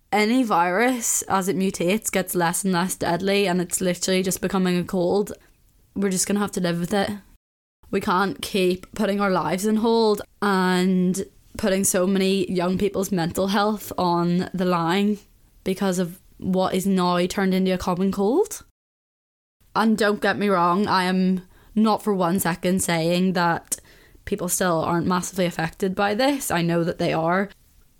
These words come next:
I'm not denying for one second that there wasn't a ridiculously high number of deaths. I know that's terrifying,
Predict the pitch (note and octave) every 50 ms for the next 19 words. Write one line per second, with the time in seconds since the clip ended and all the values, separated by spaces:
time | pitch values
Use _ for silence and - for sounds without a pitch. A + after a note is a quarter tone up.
0 | - - _ _ _ _ - G3+ G#3 G3+ F#3+ F#3 F#3 - G3 G3 E3+ D#3 E3+ F#3+
1 | - G3+ F#3+ F3+ F3 F3 E3 F3 F#3 E3+ - D#3+ D#3+ E3 - - F#3 F#3+ G3 F3
2 | F3 E3+ - E3+ E3+ F3+ F3+ F#3+ F3+ E3+ E3+ E3+ D#3+ - - G3 F3+ - - E3+
3 | E3+ E3+ F3 F3 - F3 F3+ F#3 D#3+ D#3 E3+ F3+ F3 E3+ E3 E3 F3 F3 F3 E3+
4 | - D#3 D3+ E3 F3 F3+ - - - - - - - _ - E3+ F3+ - - G3
5 | G#3 G3 F3 E3 F#3 G3+ G3 F#3+ - - - F#3 D#3 F3+ - - F#3+ F#3 F3 F3+
6 | F#3 F#3